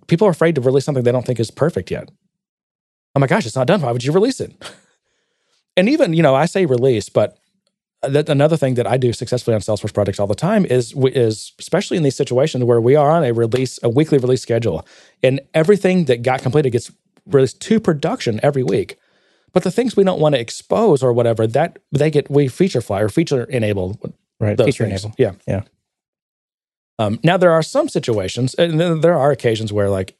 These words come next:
Speaker 1: I think you need to do some work in a separate branch, um, for a period of time, especially if it's going, if you're, you know, making changes to existing things, really, that's, that's hard to feature enable.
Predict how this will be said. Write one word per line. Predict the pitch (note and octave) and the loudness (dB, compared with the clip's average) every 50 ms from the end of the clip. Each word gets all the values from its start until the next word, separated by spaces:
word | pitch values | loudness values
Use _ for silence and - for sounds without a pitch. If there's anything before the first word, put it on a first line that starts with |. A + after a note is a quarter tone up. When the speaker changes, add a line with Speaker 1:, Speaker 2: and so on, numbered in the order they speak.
| - A2+ | -6 -2
Speaker 1:
I | G#2+ G#2+ G#2+ | 0 0 -2
think | - - - A#2 A2 G#2 - - | -2 -2 -4 -2 -2 -4 -4 -2
you | G#2+ G#2 G#2 G#2 G#2 F#2+ F#2 - _ _ _ _ - | -2 0 0 0 -2 -4 -6 -10 _ _ _ _ -2
need | A#2+ A#2 | -2 -2
to | A2+ A2 | 0 0
do | A2+ A2+ | -2 -2
some | - - - B2 A#2+ | -2 -2 -4 -2 0
work | A#2+ B2 - | 0 0 0
in | C3 A2 | -2 -4
a | G2 | -4
separate | - B2+ A#2+ - A#2 G#2 | -4 -4 -4 -4 -4 -4
branch, | G#2 G2+ G2 A2 C3 D3+ - - - _ _ _ _ _ _ _ _ _ _ _ _ _ _ _ _ _ - | -2 -2 0 0 -2 -2 -4 -10 -14 _ _ _ _ _ _ _ _ _ _ _ _ _ _ _ _ _ -10
um, | E2 E2+ E2 E2 D#2+ D#2+ D#2+ E2 F2+ G#2 - - | -8 -8 -6 -6 -6 -6 -6 -6 -6 -8 -10 -4
for | - - A#2+ | -2 0 0
a | G#2 | 0
period | - - C3 A#2 G#2+ | 0 0 0 0 0
of | G2+ | -4
time, | - A#2 G#2+ G#2+ B2+ D3 D3+ - _ _ _ _ _ _ _ _ _ _ _ _ _ _ - | -4 -4 -4 -2 -2 -4 -4 -8 _ _ _ _ _ _ _ _ _ _ _ _ _ _ -10
especially | - - C#3 A#2 - C3+ | -2 -2 -2 -2 -2 -2
if | A2 | -4
it's | A#2 G#2 - | -4 -4 -2
going, | - B2+ A2+ A2 G#2+ G2+ A2+ - | -2 0 0 0 0 -2 -4 -6
if | A2+ - B2+ | -6 -2 0
you're, | A#2+ A2 G#2 G2 F#2+ _ _ _ _ _ _ _ _ _ _ _ _ _ _ _ _ _ _ - | 0 0 0 -4 -6 _ _ _ _ _ _ _ _ _ _ _ _ _ _ _ _ _ _ -10
you | - D#3 C3 | -4 -2 0
know, | A2 G2+ | 0 2
making | G#2 A#2+ A#2 - C3 | 0 0 0 -2 -4
changes | - - C3+ B2+ A#2+ A#2 - | -4 -2 -2 -2 -2 -4 -4
to | - C3+ A2+ | -4 -4 -4
existing | G#2+ G#2+ - C#3 C3+ - - D#3+ D#3+ | -4 -4 -6 -6 -6 -6 -4 -4 -2
things, | - - E3 E3+ E3 D#3 | -2 0 0 0 0 2
really, | E3+ E3+ D#3 | 2 2 2
that's, | B2 A#2 A2 - - | 2 0 -2 -4 -4
that's | - B2 A2+ - | -4 -4 -4 -4
hard | - - A#2+ B2 B2+ A#2+ - | -2 0 0 0 0 -2 -2
to | - A2+ | -6 -8
feature | - - - A#2 A2+ - C3 | -6 -2 -2 -2 -2 0 -2
enable. | A#2+ A#2 A#2 A#2+ A#2 B2+ B2+ B2+ A#2 | -2 0 0 0 0 0 0 -2 -4